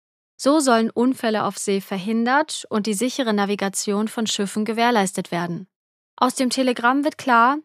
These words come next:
dass die Männer davon ausgehen, dass ein Unfall passiert sein muss. Niemand denkt an ein Verbrechen oder gar paranormales Vorkommnis. Es heißt darin, Zitat,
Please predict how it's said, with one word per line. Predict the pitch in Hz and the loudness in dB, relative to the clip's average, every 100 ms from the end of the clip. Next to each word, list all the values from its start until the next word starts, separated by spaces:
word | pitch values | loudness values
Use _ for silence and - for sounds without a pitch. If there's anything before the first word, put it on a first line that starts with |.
| - | 0
dass | 247 226 | 0 2
die | 240 | 2
Männer | 220 214 220 | 2 4 4
davon | 214 - 208 | 2 0 -2
ausgehen, | 196 196 208 - 208 202 214 220 | 0 0 0 -2 0 2 -2 -2
dass | 226 - | -4 -2
ein | 226 | -2
Unfall | - 240 208 202 | 0 0 2 0
passiert | 190 190 - 180 | -2 -4 -2 -2
sein | - 175 165 | 0 -2 0
muss. | 165 180 - - _ _ _ - | -2 -6 -10 -12 _ _ _ 2
Niemand | 233 285 226 196 | 6 6 6 4
denkt | 208 220 | 2 2
an | 196 196 | 0 0
ein | 185 | 0
Verbrechen | - 180 - 226 - 170 160 - | 0 -2 0 0 0 -2 -4 -4
oder | 196 180 170 170 | -2 0 -4 -2
gar | 180 180 | 0 0
paranormales | - 196 196 190 185 180 175 - | 0 2 2 2 2 2 0 0
Vorkommnis. | - - - 165 165 185 - - _ _ _ | 2 2 2 2 0 -4 -8 -12 _ _ _
Es | 233 - | -2 2
heißt | 262 277 | 2 2
darin, | 285 269 262 | 0 2 2
Zitat, | 269 - - 233 240 - | 0 -2 0 2 2 -2